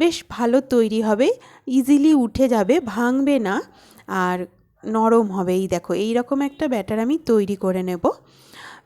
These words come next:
আর এটাকে আমি এবার প্রায় এক থেকে দু ঘন্টা ঢেকে রেখে দেবো। ঢেকে দিলে না খুব নরম হয়, সফট হয় পাটিসাপটাগুলো। ওটা পাটিসাপটার ব্যাটার আমি করলাম।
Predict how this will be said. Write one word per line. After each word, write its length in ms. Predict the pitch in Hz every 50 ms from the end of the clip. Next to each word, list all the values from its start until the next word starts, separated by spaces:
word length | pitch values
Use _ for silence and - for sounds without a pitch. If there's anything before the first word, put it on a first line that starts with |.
| _ - 190
আর 100 | 185 180 - - -
এটাকে 300 | 214 - 214 208 - 240 240 226 202
আমি 180 | 208 226 294 523 - - _ - _ _ _ -
এবার 180 | 196 202 208 220 214 - -
প্রায় 300 | - 180 185 202 277 415 571 - _ _ _ _ _ _ _ _ _ - 220 226
এক 80 | 233 233 _ _ -
থেকে 240 | 285 285 285 - 370 440 508 508 _ _ _ - 208
দু 80 | 247 285 294 269 269
ঘন্টা 260 | 294 330 349 480 480 427 254 220
ঢেকে 260 | 214 208 - - 190 175
রেখে 200 | 175 170 - - 160 -
দেবো। 160 | 165 165 180 165 170 -
ঢেকে 300 | 190 190 175 - 247 254 247
দিলে 180 | 339 359 427 494 508 523
না 80 | 269 165 151 - - -
খুব 160 | - 320 330 320 226 190 190
নরম 320 | 185 180 180 185 190 185 175
হয়, 140 | 180 175 175 - -
সফট 360 | 254 254 262 254 - _ - - 190
হয় 140 | 175 165 170 - _ _ _ _ -
পাটিসাপটাগুলো। 800 | 196 180 180 190 170 - 185 165 - - 170 160 165 180 165 180 185 190 202
ওটা 140 | 208 277 285 - 302
পাটিসাপটার 680 | 247 240 240 330 302 - 285 254 262 - - 202 196 185
ব্যাটার 260 | 180 170 175 185 180 180 175
আমি 100 | 175 180 185 -
করলাম। 300 | 180 180 185 208 247